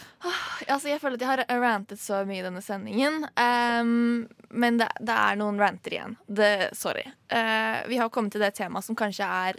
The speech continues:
der hvor Game of Thrones blir ordentlig problematisk. Fordi, don't get me wrong, elsker Game of Thrones, kommer til å sikkert se det igjen fra s-, episode en til episode siste, mange ganger fremover i mitt liv. Men de putter inn voldtekter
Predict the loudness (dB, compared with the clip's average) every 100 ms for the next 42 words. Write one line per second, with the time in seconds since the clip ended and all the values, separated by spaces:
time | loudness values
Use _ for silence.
0 | -4 -2 -2 -4 -6 -6 -6 -4 -6 -6
1 | -6 -4 -4 -10 -12 -6 -2 -2 -2 -6
2 | -2 -4 -4 -14 -20 -20 -12 -4 -2 -2
3 | 0 2 2 0 -4 0 2 2 0 _
4 | -4 -4 -4 -10 -10 -8 -4 -2 -2 -4
5 | -10 -12 _ -4 -2 -4 -2 -2 -2 -6
6 | -8 -8 -6 -6 -4 -4 -4 -6 -8 -14
7 | _ _ -20 -8 -2 0 0 -4 -12 -8
8 | -6 -2 0 0 0 -2 -4 -4 -6 -6
9 | -6 -6 -6 -8 -2 0 0 -4 -20 -20
10 | _ 0 2 2 0 0 0 -2 -2 -2
11 | 0 -2 -2 -2 0 -2 -4 -14 -20 -20
12 | -20 _ _ 2 4 4 -2 -6 -8 -10
13 | -14 -20 -12 -8 -8 -6 -10 -10 _ -8
14 | -2 0 0 -2 0 0 -2 -12 -8 -6
15 | -6